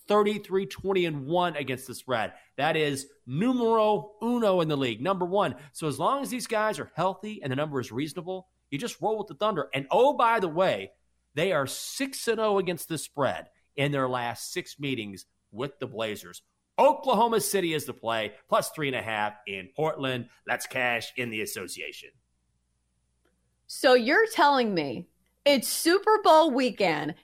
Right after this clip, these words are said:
Speaker 2: and the
Speaker 1: Yes.
Speaker 2: big game for Michael Jenkins
Speaker 1: Mm-hmm.
Speaker 2: is the Oklahoma City Thunder playing the Portland
Speaker 1: Correct.
Speaker 2: Trailblazers?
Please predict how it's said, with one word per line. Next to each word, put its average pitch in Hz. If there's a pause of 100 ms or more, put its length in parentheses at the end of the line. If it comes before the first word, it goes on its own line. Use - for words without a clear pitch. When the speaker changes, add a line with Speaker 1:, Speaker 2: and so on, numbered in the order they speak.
Speaker 2:
and 233
the 208
Speaker 1:
Yes. 190
Speaker 2:
big 262
game 208
for 196
Michael 190
Jenkins 240 (460)
Speaker 1:
Mm-hmm. 151
Speaker 2:
is 214
the 214
Oklahoma 277
City 269 (100)
Thunder 262
playing 302
the 196
Portland -
Speaker 1:
Correct. 139
Speaker 2:
Trailblazers? 349